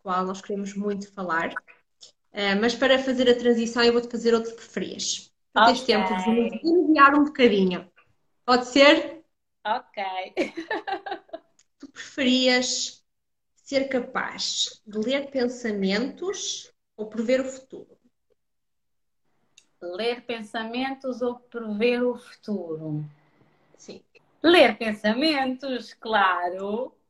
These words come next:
Speaker 1: Ah, é? Porquê?
Speaker 2: Porque provavelmente assim conseguia prever o futuro. <laughs>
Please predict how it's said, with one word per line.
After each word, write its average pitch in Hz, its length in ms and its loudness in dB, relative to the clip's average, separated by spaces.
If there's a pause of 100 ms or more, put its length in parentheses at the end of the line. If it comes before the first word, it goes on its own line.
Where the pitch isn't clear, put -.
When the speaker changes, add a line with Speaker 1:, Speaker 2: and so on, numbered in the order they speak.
(140)
Speaker 1:
Ah, 233 180 -8
é? 226 380 -2 (200)
Porquê? 240 600 0 (580)
Speaker 2:
Porque - 240 -6
provavelmente 277 800 0
assim 339 320 -12
conseguia 359 840 -8
prever 370 340 -10
o 392 100 -14
futuro. 381 580 -6
<laughs> 466 500 -2